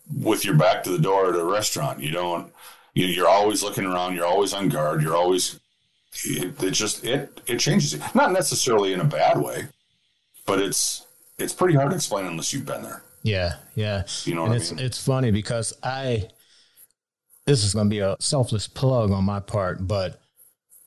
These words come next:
Speaker 2: the last couple of weeks, I've really been diving into the mental health side of law enforcement. And,
Speaker 1: Yeah.
Speaker 2: you know, you just nailed it.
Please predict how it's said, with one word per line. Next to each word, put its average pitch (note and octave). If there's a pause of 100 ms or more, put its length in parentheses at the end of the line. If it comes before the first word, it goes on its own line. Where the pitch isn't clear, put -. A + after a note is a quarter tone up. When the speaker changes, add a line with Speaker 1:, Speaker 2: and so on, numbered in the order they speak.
Speaker 2:
the A#2+
last C#3
couple B2
of A2+
weeks, A#2+
I've A2+
really A#2
been G2
diving G#2
into F#2 (220)
the F#2+
mental G2+
health G#2
side G#2+
of G2
law G2+
enforcement. G#2+ (640)
And, G#2
Speaker 1:
Yeah. - (420)
Speaker 2:
you G#2+
know, G2+
you C3+
just -
nailed A#2
it. F#2+